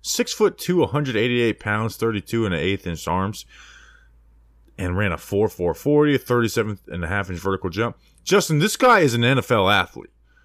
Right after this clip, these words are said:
right? And I went back and I looked at my draft notes, uh, after we drafted him, and one of the bullet points I had was, "He is what people said Corey Trice, uh, was."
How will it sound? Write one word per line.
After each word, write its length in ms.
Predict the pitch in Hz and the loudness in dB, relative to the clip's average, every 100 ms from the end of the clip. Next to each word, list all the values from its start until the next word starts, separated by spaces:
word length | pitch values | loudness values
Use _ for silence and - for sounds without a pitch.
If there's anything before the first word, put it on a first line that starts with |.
| _ _ | _ _
right? 300 | 104 117 135 _ _ _ _ _ _ - - | 2 2 0 _ _ _ _ _ _ -8 -2
And 100 | 120 | 2
I 160 | 123 101 | 2 2
went 220 | 139 139 | -2 2
back 220 | 131 135 | 0 2
and 80 | 117 | 2
I 40 | |
looked 240 | 104 123 123 | 2 2 2
at 60 | |
my 100 | 104 | 0
draft 380 | 95 98 104 - | 0 2 2 0
notes, 420 | 98 104 92 - - _ - | 0 0 -2 -8 -14 _ -6
uh, 160 | 76 - | -4 -2
after 240 | 98 - | -4 -2
we 120 | 90 | -4
drafted 440 | 82 101 117 - 85 | 0 0 0 -2 -6
him, 180 | 85 82 | -4 -2
and 120 | 82 | -2
one 100 | 120 | 0
of 60 | |
the 60 | 135 | -2
bullet 240 | 85 107 | 0 0
points 280 | 92 101 87 | 0 -4 -4
I 100 | 71 | -4
had 280 | 87 107 92 | -2 -2 -2
was, 300 | 80 80 - - - - - - _ | -2 -2 -4 -20 -20 -20 -20 -20 _
"He 180 | - 240 | 0 2
is 120 | 185 | 4
what 200 | 180 - | 2 2
people 240 | 170 156 | 0 0
said 280 | - 147 120 | 2 2 2
Corey 320 | - 127 113 | 0 4 4
Trice, 640 | - - 104 123 - - - _ _ _ _ _ _ _ | 2 0 2 2 -2 -10 -14 _ _ _ _ _ _ _
uh, 180 | 113 123 | -2 0
was." 460 | 123 143 151 147 | 2 4 4 0